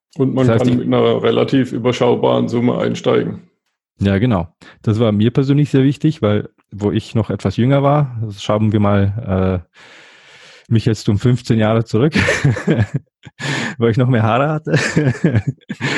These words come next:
Speaker 2: Du kennst das.
Speaker 1: Ja.
Speaker 2: <laughs> Ähm, da ist es, äh, halt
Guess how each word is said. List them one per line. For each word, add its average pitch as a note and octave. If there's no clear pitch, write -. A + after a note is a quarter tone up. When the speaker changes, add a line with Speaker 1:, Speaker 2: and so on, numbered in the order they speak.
Speaker 2:
Du B2
kennst C3
das. -
Speaker 1:
Ja. G3
Speaker 2:
<laughs> C#3
Ähm, A#2
da A#2
ist -
es, C#3+
äh, B2
halt A#2+